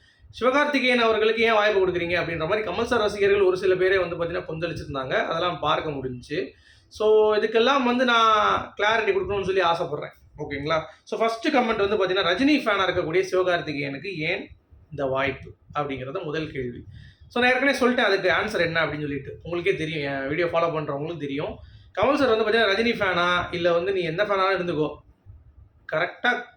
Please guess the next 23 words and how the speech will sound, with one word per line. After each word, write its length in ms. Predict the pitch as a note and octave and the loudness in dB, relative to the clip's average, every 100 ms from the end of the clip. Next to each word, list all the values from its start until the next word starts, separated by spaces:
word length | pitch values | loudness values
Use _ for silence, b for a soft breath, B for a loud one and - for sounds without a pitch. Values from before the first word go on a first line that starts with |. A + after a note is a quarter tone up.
| _ _ _ - D3+ | _ _ _ -10 -8
அந்த 180 | D3 C#3 - | -6 -8 -6
point 240 | E3 G#3+ A3+ | 0 0 2
of 60 | A3+ | 0
view-ல 240 | G3 F#3+ A3+ C4+ - - - - - D3 C3+ | 0 -2 -2 -4 -10 -20 -20 -20 -16 -10 -8
ஒரு 120 | C3+ - - | -8 -10 -4
வாய்ப்பு 320 | E3+ A#3 G#3+ | 0 0 0
கொடுக்குறோமா, 460 | F3+ F3+ F3 D#3 D#3 - - | 0 0 0 0 -2 -4 -4
திறமை 300 | F#3 G#3 G3+ D3+ | -2 0 0 -2
இருக்கா, 240 | C#3+ C#3+ - - | -2 -4 -4 -10
கொடுக்குறோம், 320 | D#3 C#3 B2+ - _ - _ - | -8 -8 -8 -18 _ -20 _ -6
நல்லா 200 | E3+ A3 | 0 2
பண்றாரா, 380 | F#3 F3 D#3+ D#3+ D3 | 2 2 2 2 0
பண்ணட்டும், 340 | D3 C#3+ C3 - _ - | -4 -4 -6 -12 _ -4
அடுத்து 260 | B3+ C4 B3+ | -2 2 2
ஒரு 80 | F#3 | 2
படம் 180 | F#3 | 0
கொடுப்போம். 240 | E3+ D3 D3 | 0 -4 -4
இப்ப 100 | D3 | -4
அமரன் 360 | D3+ A#3+ A#3 G#3 | -2 0 0 -2
வந்து 120 | A#3+ | -4
மிகப்பெரிய 460 | F#3+ A#3 A#3+ C4 B3+ | -2 -2 0 2 4
ஒரு 100 | G#3+ | 4
வெற்றி, 260 | F3+ - | 2 -2